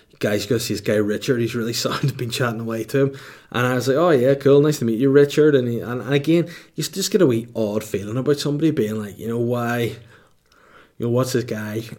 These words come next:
You know, what's he about?" And then I just, as I, as I was listening to Richard, I just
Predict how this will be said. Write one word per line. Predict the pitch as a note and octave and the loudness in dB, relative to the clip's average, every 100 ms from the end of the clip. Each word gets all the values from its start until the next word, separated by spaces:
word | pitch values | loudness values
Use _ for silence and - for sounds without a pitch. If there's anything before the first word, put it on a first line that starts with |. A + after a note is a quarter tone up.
| - - | -20 -8
You | B2+ | -4
know, | A#2+ | -2
what's | A2+ A2+ B2 | -2 -2 0
he | A#2+ | 2
about?" | A2+ G#2+ A2 E3 - - - - _ | 0 2 2 0 0 -20 -20 -20 _
And | B2+ | 0
then | C#3 C#3 C3 | 2 2 0
I | |
just, | B2+ D3 | 0 2
as | C#3+ D3+ | 2 2
I, | D#3 B2 | 2 0
as | D3+ | 4
I | D3+ | 6
was | C#3 - | 4 2
listening | G#2+ - B2+ A#2+ | -6 -6 -4 -2
to | A2 | -2
Richard, | G#2+ - D3 D3+ | -2 2 2 2
I | C3 | -2
just | B2+ C#3 - | 0 0 -2